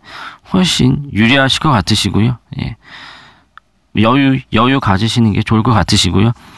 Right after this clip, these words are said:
만약에, 예, 여러분들께서 비즈니스나 그런 게 아니라 이렇게 연애 쪽으로 좀 기대하시는 것도 있고,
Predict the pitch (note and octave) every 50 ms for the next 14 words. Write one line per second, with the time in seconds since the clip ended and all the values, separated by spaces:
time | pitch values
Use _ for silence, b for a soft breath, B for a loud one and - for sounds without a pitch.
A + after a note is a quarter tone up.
0 | B B B B B B B B B B B B B B B B B B _ _
1 | _ _ _ _ _ _ _ - B2 - - - - G2 G#2+ A#2+ D3+ E3 E3+ D3+
2 | E3 D#3+ E3 E3+ E3 D#3 B2 F#2+ D2+ - - - - F2+ G#2 G2 F#2 G2 A2 B2
3 | C#3 C#3 D3+ C#3+ D3 C3+ D#3+ D3 B2+ C3 B2 A#2+ A#2 B2+ B2 A2 - - C#3 B2+
4 | C#3+ D#3 D3+ D3 - - C#3 C#3+ C#3 - B2+ B2+ C3 C3+ B2+ C3 A2+ G2+ G2 G2
5 | A2 B2+ C3 A#2 F#2+ E2+ F#2 - - - - F#2+ F2+ G2+ A2+ B2+ C#3 C3+ - C#3
6 | C3 A#2+ B2+ B2+ A#2+ G#2+ A2+ A2 G#2 G2 F2+ E2+ E2+ - - C3 - - - A#2
7 | G2+ C3 C3 C3+ B2+ - C3 B2 B2 A#2 A#2 - B2+ G#2 E2+ - - - G2 F#2
8 | D#2+ -